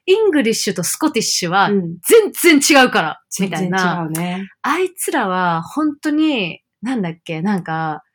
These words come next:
Speaker 1: あの、取るに足らない奴らだ、みたいな。
Speaker 2: うん。でも初めてロンドン以外の
Speaker 1: ストゥーピッドって言ってた。
Speaker 2: うん。ところに来たけど、なんか、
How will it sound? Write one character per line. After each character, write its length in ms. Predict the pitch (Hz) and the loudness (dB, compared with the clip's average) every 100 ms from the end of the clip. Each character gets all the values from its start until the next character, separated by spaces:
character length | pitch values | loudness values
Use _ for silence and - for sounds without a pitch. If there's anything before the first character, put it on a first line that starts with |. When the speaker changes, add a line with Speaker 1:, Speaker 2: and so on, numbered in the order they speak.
| _ _ _ _ - | _ _ _ _ -10
Speaker 1:
あ 160 | 175 | -6
の、 320 | 165 151 151 - | -4 -6 -10 -4
取 200 | 339 339 | 0 2
る 40 | |
に 120 | 247 202 | 2 0
足 120 | - | 0
ら 100 | 247 | 2
な 140 | 247 254 | 4 4
い 80 | |
奴 260 | 254 277 240 | 4 4 2
ら 100 | 196 | 0
だ、 140 | 170 | 0
み 80 | 185 | 0
た 180 | 208 180 | 2 4
い 40 | |
な。 60 | 247 - 233 208 190 _ _ _ - | 4 2 0 -2 -6 _ _ _ -2
Speaker 2:
う 60 | |
ん。 360 | 254 277 262 226 | 0 0 0 0
で 100 | 185 | -2
も 60 | |
初 260 | 196 233 370 | -6 -4 0
め 100 | 392 | 0
て 100 | 285 | 0
ロ 160 | 254 269 | -2 -2
ン 60 | |
ド 40 | 254 | -2
ン 40 | |
以 0 | |
外 80 | 262 | 4
の 0 | |
Speaker 1:
ス 220 | 415 427 | 8 8
ト 60 | 240 | 4
ゥ 20 | |
ー 20 | |
ピ 60 | 175 | -2
ッ 20 | |
ド 100 | 175 | -2
っ 40 | 175 | -4
て 80 | |
言 40 | 175 | -6
っ 20 | |
て 40 | |
た。 120 | - - 208 214 - _ | -4 -4 -4 -6 -12 _
Speaker 2:
う 120 | 226 240 | 0 2
ん。 360 | 226 208 196 - | 4 2 0 -6
と 100 | - | -16
こ 120 | - 233 | -6 -2
ろ 120 | 226 | 0
に 160 | 202 | 0
来 80 | 202 | -4
た 160 | - 254 | -6 -6
け 180 | - 196 | -2 0
ど、 480 | 196 196 190 165 - _ _ _ _ _ _ | 2 0 0 -4 -10 _ _ _ _ _ _
な 120 | 233 | -8
ん 60 | 214 | -6
か、 300 | 180 165 | -8 -10